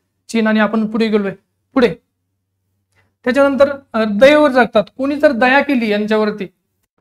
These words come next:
जर यांना कोणी असं वाटलं, कोणी मदत वाटलं, कोणाला पैसे द्यावं किंवा अन्न द्यावं, तर त्यांना ते मिळतं, नाही तर मग ते उपाशी राहतात. त्याच्यानंतर इतर शेती, शिक्षण, काम करण्याची तयारी. म्हणजे आता याच्याशिवाय काय होतं की आणखी भरपूर साऱ्या गोष्टी ना,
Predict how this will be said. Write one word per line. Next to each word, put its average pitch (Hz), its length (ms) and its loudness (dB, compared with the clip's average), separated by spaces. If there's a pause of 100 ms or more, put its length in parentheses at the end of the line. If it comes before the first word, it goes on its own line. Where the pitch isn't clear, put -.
(140)
जर 214 100 -6
यांना 226 180 -6
कोणी 233 240 -4
असं 233 160 -6
वाटलं, 214 280 -2
कोणी 226 160 -4
मदत 220 160 -4
वाटलं, 220 280 -2
कोणाला 214 220 -6 (160)
पैसे 226 220 -2
द्यावं 202 300 -2
किंवा 196 180 -6
अन्न 214 180 -4
द्यावं, 196 260 -2 (420)
तर 277 100 2
त्यांना 262 180 -2
ते 254 100 0
मिळतं, 226 300 -2 (680)
नाही 233 100 -4
तर 240 60 -2
मग 247 100 -2
ते 269 60 -2
उपाशी 269 380 2
राहतात. 214 300 0 (580)
त्याच्यानंतर 262 480 -2 (100)
इतर 254 280 -2
शेती, 254 360 -4
शिक्षण, 247 340 -6
काम 240 200 0
करण्याची 240 360 -4
तयारी. 226 200 0
म्हणजे 214 180 -4
आता 226 180 -4 (400)
याच्याशिवाय 277 440 0
काय 285 140 0
होतं 262 240 0
की 269 100 -4 (180)
आणखी 254 200 -4
भरपूर 240 280 0
साऱ्या 285 200 0
गोष्टी 262 260 -4
ना, 320 160 -6